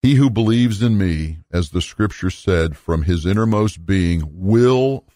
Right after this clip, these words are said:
flow rivers of living water. But this he spoke of the Spirit, whom those who believed in him were,"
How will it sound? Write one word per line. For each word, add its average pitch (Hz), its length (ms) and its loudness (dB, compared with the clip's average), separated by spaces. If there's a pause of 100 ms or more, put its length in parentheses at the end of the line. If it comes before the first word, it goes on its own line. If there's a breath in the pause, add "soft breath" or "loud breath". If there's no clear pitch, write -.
flow 92 380 0
rivers 95 500 0
of 82 140 -2
living 87 400 0
water. 80 460 -4 (840)
But 95 200 0
this 120 440 0
he 110 240 0
spoke 107 520 -4
of 85 160 -2
the 95 120 0
Spirit, - 720 -4 (1040)
whom 107 200 4
those 113 420 2
who 113 160 0
believed 104 720 0
in 113 160 0
him 95 480 0 (260)
were," 107 840 2